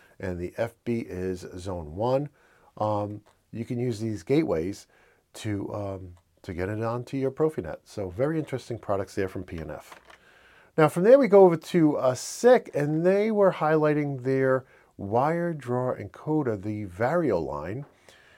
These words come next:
And this is interesting. I've never had an opportunity to use one of these, but, uh,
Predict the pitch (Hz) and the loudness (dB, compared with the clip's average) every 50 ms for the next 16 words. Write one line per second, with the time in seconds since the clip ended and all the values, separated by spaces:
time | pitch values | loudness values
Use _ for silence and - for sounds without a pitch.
0 | _ _ - 170 214 214 240 240 208 220 220 214 - 190 180 - 170 147 143 139 | _ _ 6 6 6 6 4 2 2 0 0 4 4 4 4 4 4 6 6 6
1 | 139 151 156 160 156 156 147 147 143 143 139 135 - - 147 143 143 131 117 113 | 8 6 4 6 4 4 2 2 4 4 2 2 0 -2 -2 0 2 2 2 2
2 | 131 143 139 143 151 151 151 139 147 147 143 127 127 - 127 120 120 - - 131 | 0 -2 0 0 0 0 0 0 0 -2 -2 -4 0 2 2 2 2 0 -2 -2
3 | 120 | -2